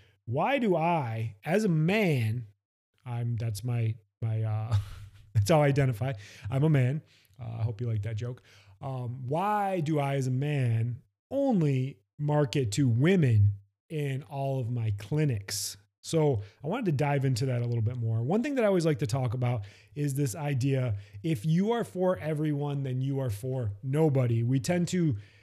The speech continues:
think that we need to treat every single person that potentially comes in. We also think that we need to treat head, shoulders, knees, and toes, and every, be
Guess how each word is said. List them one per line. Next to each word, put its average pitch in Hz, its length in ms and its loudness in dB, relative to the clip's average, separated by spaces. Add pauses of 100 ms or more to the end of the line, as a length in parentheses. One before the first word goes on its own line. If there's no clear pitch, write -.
(300)
think 175 280 0
that 143 180 0
we 139 140 -2
need 147 280 -2
to 151 120 -4
treat 143 280 -4
every 160 300 0
single 151 300 0
person 139 340 2
that 123 160 0
potentially 127 480 -4
comes 120 280 -4
in. 127 220 0
We 120 140 0
also 143 320 0
think 135 220 -2
that 135 100 0
we 127 140 2
need 127 180 0
to 123 80 -2
treat 131 260 -2
head, 120 220 0
shoulders, 127 400 -2
knees, 131 180 -2
and 123 140 -4
toes, 131 360 -2
and 127 120 -6
every, 139 400 0 (260)
be 165 360 2